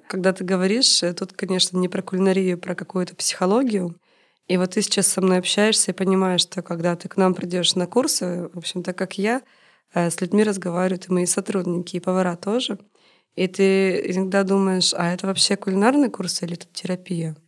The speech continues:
Потому что в этот момент я встал, мне не получается, я встал, получится ли у меня или как, или кто я среди этих людей, там, и все такое.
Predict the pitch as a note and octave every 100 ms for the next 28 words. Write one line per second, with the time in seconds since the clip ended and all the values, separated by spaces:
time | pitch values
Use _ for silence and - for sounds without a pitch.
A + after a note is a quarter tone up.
0 | _ F#3 F#3 G3+ G3+ G3+ G3+ G3+ G#3 C4
1 | F4 A#3 G3+ F#3+ - G3 F3+ E3+ F3 F3+
2 | F3 F#3 F3+ - F#3+ F3 E3+ F3+ F3+ -
3 | F#3+ F3+ F3 _ _ _ - F3+ G3 F#3+
4 | - F3 F3+ F3+ F3 E3+ E3+ F3 F3+ F3
5 | E3+ F3 E3 E3 - F#3+ F#3 E3+ E3+ -
6 | - D#3+ E3+ E3+ D#3+ F3 E3+ E3 F3 F3
7 | E3+ F3+ D#3+ D#3+ E3 E3+ - - _ E3+
8 | - F3+ F#3 - A3+ B3+ F#3